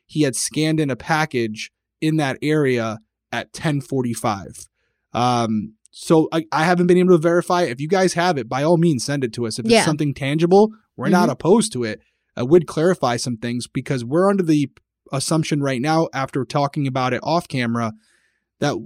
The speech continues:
Speaker 1: the times are off. Someone's off with the times. We both believe, whether we're right or wrong, we both believe that there, someone's off and that this mailman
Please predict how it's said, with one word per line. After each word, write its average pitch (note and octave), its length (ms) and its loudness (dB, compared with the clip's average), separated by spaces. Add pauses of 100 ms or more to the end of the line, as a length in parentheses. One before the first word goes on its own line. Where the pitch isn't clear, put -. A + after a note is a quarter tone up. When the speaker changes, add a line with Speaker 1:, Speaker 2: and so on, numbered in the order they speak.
(160)
Speaker 1:
the D#3+ 140 2
times G3 340 2
are C#3 140 2
off. E2+ 260 -8
Someone's G#3+ 420 4
off E3 220 4
with E3+ 80 -6
the D3+ 80 -4
times. B2+ 580 -4 (460)
We F3+ 220 0
both F3 360 4
believe, C#3 480 0
whether C#3 280 -2
we're C3+ 160 0
right C#3+ 200 2
or C#3 100 2
wrong, B2+ 320 -2
we D3+ 100 0
both D#3 400 2
believe A#2 520 -4 (540)
that C3 480 0
there, C#3 220 -4 (100)
someone's F#3+ 460 2
off C#3+ 420 -2
and C#3 140 -4
that C3 160 -4
this - 180 -4
mailman C#3+ 680 -2